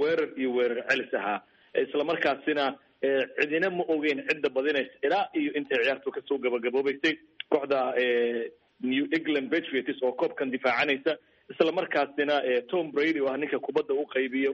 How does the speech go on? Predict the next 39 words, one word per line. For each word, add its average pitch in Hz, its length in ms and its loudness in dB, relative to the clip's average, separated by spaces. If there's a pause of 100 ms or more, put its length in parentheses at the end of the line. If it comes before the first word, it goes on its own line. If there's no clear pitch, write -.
uu 131 140 0
haysto, 120 540 -4 (300)
eh, 131 120 0 (120)
shan 156 180 -2
koob, 123 240 0 (380)
ayaa 160 120 4
waxaa 165 220 0
leeyahay 175 320 0
Falastiinay, 165 540 0 (320)
eh, 143 180 2
kii 208 140 2
lixaad 165 420 0
buu 151 180 -2
sanadkan 147 460 0
qaadi 143 260 2
lahaa 135 380 0 (320)
oo 151 180 4
waa 151 220 2
uu 139 180 0
guulaysan 139 460 -2
lahaa, 139 160 2
isla 139 160 0
markaasina 151 560 0 (240)
Michael 170 360 0
Jordan-ka 151 460 0
basketball-ka 143 640 -2
oo 123 40 -4
kale 135 200 0
uu 131 60 2
la 135 60 4
mid 131 140 -2
noqon 123 240 0
lahaa. 107 200 -6
Arrintaas 160 400 -2
ayaa 156 240 2
aad 143 100 0
looga 139 220 2
hadal 139 220 2
hayay 160 200 2